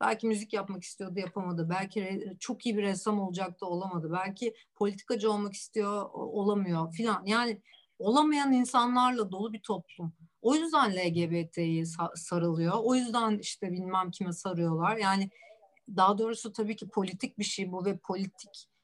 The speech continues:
bir, e, iktidardan yönetiliyor bu ama insanların bu kadar manipüle olması da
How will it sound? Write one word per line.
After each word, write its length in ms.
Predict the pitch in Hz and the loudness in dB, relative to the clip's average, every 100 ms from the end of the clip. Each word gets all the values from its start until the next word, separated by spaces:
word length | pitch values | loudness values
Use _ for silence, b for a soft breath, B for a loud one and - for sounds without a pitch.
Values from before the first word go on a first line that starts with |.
| _ | _
bir, 320 | 175 208 - - _ _ | -2 0 0 -8 _ _
e, 220 | - 180 | -8 -6
iktidardan 920 | 175 190 - 202 202 202 202 226 254 247 | -4 -6 -6 0 4 4 4 4 4 2
yönetiliyor 680 | 190 185 180 175 175 170 160 | -2 -2 -2 -2 0 0 0
bu 100 | 196 | 0
ama 260 | 294 320 - | 2 2 2
insanların 600 | 190 190 226 226 247 233 | 0 0 4 4 4 0
bu 60 | |
kadar 300 | - 240 240 | 0 4 4
manipüle 560 | 208 196 208 - 214 226 | 4 2 0 -2 -2 -2
olması 760 | 190 185 170 175 175 233 226 | -2 -2 0 -2 -2 -6 -4
da 220 | 190 202 | -2 -2